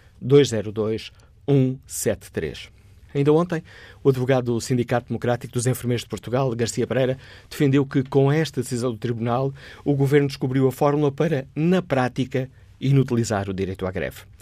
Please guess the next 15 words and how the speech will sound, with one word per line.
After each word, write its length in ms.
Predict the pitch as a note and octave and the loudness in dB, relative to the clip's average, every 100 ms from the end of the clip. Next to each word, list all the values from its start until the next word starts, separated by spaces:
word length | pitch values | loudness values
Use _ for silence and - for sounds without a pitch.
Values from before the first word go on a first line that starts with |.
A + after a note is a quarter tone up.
| - - G#3 | -14 -2 4
Antes 220 | G3 - | 4 4
de 60 | |
escutarmos 460 | - - E3+ E3 C3+ | -4 2 4 4 2
as, 240 | C#3 B2 | 0 0
eh, 120 | B2 A#2+ | -2 -2
primeiras 420 | C3+ D#3 D#3 C3 | 0 0 0 0
opiniões, 380 | B2+ A2+ F#2 E2+ | -2 -4 -4 0
vamos 180 | C#3+ | 0
recordar 500 | C#3 - C3 D3 F#3 - - | 0 -2 -2 0 -2 -6 -6
este 460 | C3 C3+ - C3 | -6 -6 -2 0
alerta 480 | B2+ B2 C3+ C3 C#3 | 2 0 -2 -2 -4
do 80 | B2 | -4
Presidente 220 | B2+ B2+ | -4 -2
da 40 | A#2 | -2
República, 600 | B2 C#3+ E3 G#3 G3+ | -4 -2 -2 0 -2